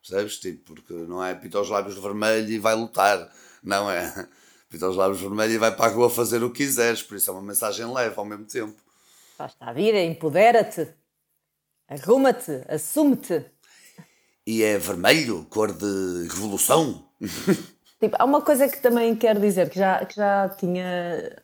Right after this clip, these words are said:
Speaker 2: acho que já tinha referido isto noutro episódio, que é as tips que estão na Joanine X Tips, muitas delas são escritas por mim, e há outras que não, não são da minha autoria. Apesar de estar lá o hashtag a dizer Joanine X Tips,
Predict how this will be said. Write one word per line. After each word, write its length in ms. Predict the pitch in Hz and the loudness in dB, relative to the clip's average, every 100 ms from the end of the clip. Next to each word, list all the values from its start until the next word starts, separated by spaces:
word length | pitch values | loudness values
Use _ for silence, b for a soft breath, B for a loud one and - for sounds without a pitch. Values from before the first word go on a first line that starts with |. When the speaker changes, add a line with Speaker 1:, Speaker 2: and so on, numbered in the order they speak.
| _ | _
Speaker 2:
acho 160 | 208 | -8
que 60 | - | -4
já 100 | 220 | -2
tinha 160 | 220 214 | 0 0
referido 340 | 214 214 196 | 2 2 4
isto 180 | 202 - | 2 2
noutro 180 | 185 180 | 0 2
episódio, 520 | 185 180 170 180 185 | 2 4 4 4 2
que 140 | 165 156 | 2 2
é 280 | 147 - - _ _ _ _ _ _ _ _ _ _ | 2 -2 -14 _ _ _ _ _ _ _ _ _ _
as 160 | 196 196 | -2 0
tips 320 | 294 294 - | 0 0 -2
que 100 | - | -8
estão 260 | - 247 226 | 4 6 6
na 140 | 220 | 4
Joanine 380 | 208 214 208 190 | 4 4 4 2
X 160 | 185 | 0
Tips, 260 | - 190 - | 0 -2 2
muitas 380 | 190 196 196 180 | 2 4 4 4
delas 300 | 180 170 170 | 6 4 2
são 120 | 180 | -4
escritas 380 | 175 170 170 165 | -2 -2 0 -2
por 160 | 160 | -2
mim, 500 | 160 160 180 196 220 - _ | -2 0 0 -2 -4 -12 _
e 160 | 214 226 | 4 6
há 120 | 220 | 8
outras 680 | 220 226 226 247 247 - _ _ | 8 6 6 4 4 0 _ _
que 60 | - | 0
não, 420 | 226 233 254 254 | 4 6 6 4
não 220 | - 233 247 | 4 4 4
são 220 | 254 247 | 4 6
da 100 | 233 | 6
minha 220 | 240 233 | 6 4
autoria. 380 | 226 233 202 165 | 4 4 6 4
Apesar 580 | - 170 160 190 190 160 | 2 -2 2 6 6 4
de 140 | 143 | -2
estar 280 | _ 180 170 | _ 4 6
lá 200 | 180 170 151 | 6 6 6
o 100 | 156 | 4
hashtag 460 | 165 - 196 165 | 2 0 2 4
a 20 | |
dizer 280 | 156 151 165 | 2 0 -2
Joanine 320 | 151 160 160 | 0 -2 -2
X 200 | 160 156 - | -4 -8 -2
Tips, 320 | 180 190 | -2 -2